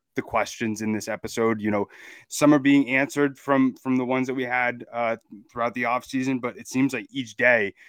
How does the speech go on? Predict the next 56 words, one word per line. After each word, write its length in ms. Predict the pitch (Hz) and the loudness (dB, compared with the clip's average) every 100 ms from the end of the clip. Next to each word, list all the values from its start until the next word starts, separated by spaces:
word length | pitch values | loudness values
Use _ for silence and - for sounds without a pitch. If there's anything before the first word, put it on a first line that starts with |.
| _ _ | _ _
they're 120 | 123 | 0
just 260 | 117 127 - - | 2 -2 -4 -8
m-, 280 | 135 147 143 147 | -8 -6 -6 2
more 260 | 143 156 | 8 10
and 80 | 147 | 12
more 180 | 143 127 | 10 8
arise, 380 | 123 120 98 180 | 6 4 2 -2
which 160 | 185 185 - - | -8 -10 -12 -8
just 220 | 233 247 | 2 4
make 160 | 226 | 6
it 60 | 202 | 8
much 200 | 170 - | 6 8
more 140 | 175 160 | 6 6
fun 260 | 143 151 | 6 6
just 200 | 139 - | 4 0
to, 240 | 143 131 131 | 2 2 2
for, 220 | 135 127 | 2 2
for 120 | 127 | 0
us 160 | 127 - | 0 -2
to 100 | 123 | -8
debate 400 | 120 113 123 120 | -8 -4 -2 -2
and 120 | 117 | -4
sort 220 | - 120 | -8 -10
of 80 | 107 | -10
speculate 540 | - 123 113 123 123 117 | -10 -8 -6 -4 -2 -2
on 160 | 104 | -2
what 200 | 113 120 | -4 -4
could 140 | 120 - | -6 -4
happen 460 | 113 113 123 113 | -4 -4 -6 -8
throughout 340 | - 113 110 113 | -6 -6 -6 -8
the 60 | |
season. 480 | - 139 156 135 117 | -2 2 4 2 0
But 180 | 123 120 - - - | -2 -4 -8 -16 -8
it's 140 | 160 | -2
always 300 | 185 196 165 | 4 4 4
nice 240 | 156 151 143 | 4 2 0
as 120 | 123 | -2
well 200 | 135 123 | 0 2
when 120 | 123 | 0
you 80 | 120 | 0
get 220 | 123 120 | -2 -4
specific 540 | - - - - 123 123 | -14 -20 -18 -16 -14 -8
updates 480 | 117 - 120 110 117 | -8 -6 -8 -8 -6
about 260 | 113 107 | -6 -6
different 240 | 113 110 - | -10 -14 -10
players, 460 | 110 107 107 104 104 | -6 -2 -4 -6 -14
which 280 | 117 - - _ | -14 -14 -18 _
we 140 | 120 | -10
got, 180 | 113 - | -8 -8
we 80 | 117 | -4
got 180 | 120 113 | -2 0
an 80 | 113 | -4
update 240 | 117 113 | -6 -10
from 120 | 110 104 | -10 -8
Alex 240 | 107 - | -8 -10
Cora 380 | - 107 104 | -8 -4 -4